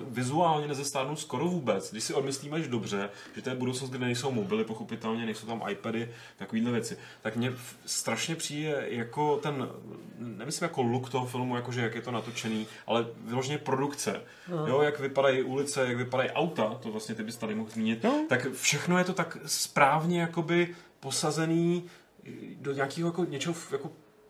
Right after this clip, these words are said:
Speaker 1: pseudofuturistického, co ku podivu ani v roce dva tisíce osmnáct na mě nepůsobí archaicky.
Speaker 2: Aha, to určitě.
Speaker 3: No, oni měli málo peněz, ale snažili se. Jak jsem říkal, s tou bouchačkou, tak si vyrobili vlastní. S
Speaker 2: Když se
Speaker 3: policejníma, s policejníma autama vzali Ford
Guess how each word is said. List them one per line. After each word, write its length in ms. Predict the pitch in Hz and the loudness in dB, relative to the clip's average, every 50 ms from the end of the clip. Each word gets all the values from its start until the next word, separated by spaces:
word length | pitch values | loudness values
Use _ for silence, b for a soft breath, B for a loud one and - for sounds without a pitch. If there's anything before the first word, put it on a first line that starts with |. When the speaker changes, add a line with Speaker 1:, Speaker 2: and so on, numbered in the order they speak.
| - _ _ _ _ | -20 _ _ _ _
Speaker 1:
pseudofuturistického, 1300 | - - - 147 156 202 220 220 - 185 165 185 180 180 - - 170 - - - 175 160 175 180 185 185 B B B | -2 2 6 8 10 10 10 8 4 4 4 4 4 4 2 0 -4 -4 -2 -2 0 2 2 2 2 0 B B B
co 260 | - - 160 147 147 - - - | -4 -2 -2 -2 -2 -4 -12 -12
ku 100 | - - | -12 -4
podivu 380 | - 165 160 165 170 160 143 | 0 2 4 6 6 6 4
ani 160 | 135 139 151 | 2 2 2
v 40 | 143 | 2
roce 180 | 139 139 147 147 | 2 2 2 0
dva 100 | 139 139 | 0 0
tisíce 180 | - - - | 0 -2 -4
osmnáct 440 | 139 131 - - 131 127 131 135 - | -4 -4 -6 -4 -4 -4 -4 -2 -2
na 80 | 139 127 | -2 -2
mě 120 | 135 139 | 0 0
nepůsobí 480 | 131 127 127 - - - 135 127 - - | 0 0 -2 -4 -4 -4 -4 -4 -2 -2
archaicky. 320 | 123 120 123 - 190 180 196 | -2 -2 0 2 4 6 6
Speaker 2:
Aha, 60 | 202 202 - | 4 6 8
to 100 | 185 180 | 8 8
určitě. 420 | 180 175 - - - - 120 117 123 | 8 8 4 0 0 0 0 2 4
Speaker 3:
No, 180 | 156 190 226 254 254 208 | 4 4 4 4 4 4
oni 160 | 190 202 226 | 6 6 8
měli 200 | 233 247 254 254 | 8 8 8 8
málo 260 | 214 180 196 226 226 | 8 8 8 8 8
peněz, 560 | 214 190 180 180 180 190 208 220 214 - - - | 6 6 6 6 6 6 6 6 4 2 6 8
ale 180 | 175 175 190 175 | 8 10 10 8
snažili 440 | - 175 170 165 180 202 185 175 | 8 6 6 6 8 6 6 6
se. 180 | 170 - 135 117 | 4 4 2 2
Jak 120 | 123 123 | 2 2
jsem 120 | - 160 160 | 2 2 4
říkal, 260 | 160 160 - 127 120 | 4 4 4 4 4
s 40 | - | 4
tou 140 | - 151 147 | 2 2 4
bouchačkou, 640 | 156 156 156 175 175 165 - - - 165 160 156 156 | 4 2 4 4 2 2 2 2 2 4 4 4 2
tak 140 | 151 131 - | 0 -2 0
si 100 | - 151 | 2 2
vyrobili 360 | 147 143 143 139 147 147 147 | 4 4 4 4 4 4 6
vlastní. 380 | 139 127 123 120 - - 101 | 6 4 4 2 0 -8 -12
S 40 | 87 - - _ - - - | -12 -14 -16 _ -20 -12 0
Speaker 2:
Když 120 | 165 156 170 | 4 8 8
se 80 | 185 - | 10 10
Speaker 3:
policejníma, 540 | 208 208 208 208 208 202 190 180 170 160 | 10 10 10 10 8 6 8 8 6 6
s 60 | 156 - | 4 4
policejníma 460 | - 170 170 170 185 190 180 160 131 | 2 2 4 4 4 4 6 6 6
autama 360 | 131 147 - 185 185 190 185 | 6 6 4 4 4 4 6
vzali 240 | 170 160 165 175 170 | 8 10 10 10 8
Ford 240 | - 190 185 160 | 6 4 2 2